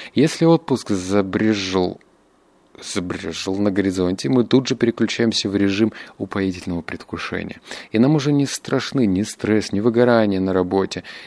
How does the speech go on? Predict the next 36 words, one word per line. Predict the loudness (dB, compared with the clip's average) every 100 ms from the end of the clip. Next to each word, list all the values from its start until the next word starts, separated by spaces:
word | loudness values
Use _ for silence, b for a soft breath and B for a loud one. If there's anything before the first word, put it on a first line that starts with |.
| B
И | -12
тут | -6 0 0
же | 0
просыпается | -4 -6 -4 -2 -2 0 -6
интерес | -2 -2 -4
к | -8
жизни, | 0 0 2 -4
и | -6
чувство | -8 -10 -6 0
радости | 0 0 -4 -8
переполняет | -4 -4 -4 -6 -4 -6 -4
нас. | -4 -4 -6 -12 B B B
И | -2
путешествие | -2 -2 0 0 2 2
может | 4 2 0
сформировать | 0 0 2 4 4 4
нашу | -2 -2 -2
личность. | -2 -4 -12 -20 _ _ _
Когда | -4 0 4
долго | 6 6 4
путешествуешь, | -2 -4 -2 -2 -2 -6 -6 B B B _
э, | -8 -6
начинают | -4 -4 0 2 2 2
появляться | -2 2 0 0 -6
желаемые | -4 0 2 0 -2
перемены. | -2 2 2 0 -6 b b b b _ -8
Вот | -4 -4
щас, | -2 -4 -4
внимание, | -4 0 0 -2 -6
что | -12 -2 2
у | 2
тебя | 0 -2 -2
появится. | -2 -2 -2 -6 -14 -10
Это | -8
как | -6 -4
бы | -4